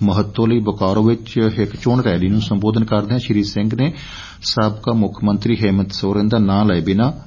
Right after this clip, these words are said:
ਉਨ੍ਹਾਂ ਦੇ ਸਾਥੀ ਦੀ ਰਿਹਾਇਸ਼ ਤੋਂ ਵੱਡੀ ਮਾਤਰਾ ਵਿੱਚ ਨਕਦੀ ਦੀ ਬਰਾਮਦਗੀ ਲਈ ਉਨ੍ਹਾਂ ਦੀ ਆਲੋਚਨਾ ਕੀਤੀ। ਉਨ੍ਹਾਂ ਇਲਜ਼ਾਮ ਲਾਇਆ ਕਿ ਮੁੱਖ ਮੰਤਰੀ ਦੀ ਸ਼ਮੂਲੀਅਤ ਤੋਂ ਬਿਨਾਂ ਅਜਿਹਾ ਕਦੇ ਨਹੀਂ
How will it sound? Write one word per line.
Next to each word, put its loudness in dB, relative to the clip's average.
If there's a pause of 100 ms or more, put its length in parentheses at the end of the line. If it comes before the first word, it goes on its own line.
(160)
ਉਨ੍ਹਾਂ 4
ਦੇ 2
ਸਾਥੀ -2
ਦੀ 2
ਰਿਹਾਇਸ਼ 0
ਤੋਂ -2
ਵੱਡੀ 2
ਮਾਤਰਾ 0
ਵਿੱਚ 0
ਨਕਦੀ 2
ਦੀ 4
ਬਰਾਮਦਗੀ 0
ਲਈ 4
ਉਨ੍ਹਾਂ 4
ਦੀ 2
ਆਲੋਚਨਾ 0
ਕੀਤੀ। -2 (440)
ਉਨ੍ਹਾਂ 6
ਇਲਜ਼ਾਮ 4
ਲਾਇਆ 4
ਕਿ 0
ਮੁੱਖ 2
ਮੰਤਰੀ 4
ਦੀ 2
ਸ਼ਮੂਲੀਅਤ 0
ਤੋਂ 0
ਬਿਨਾਂ 0
ਅਜਿਹਾ 2
ਕਦੇ 0
ਨਹੀਂ 0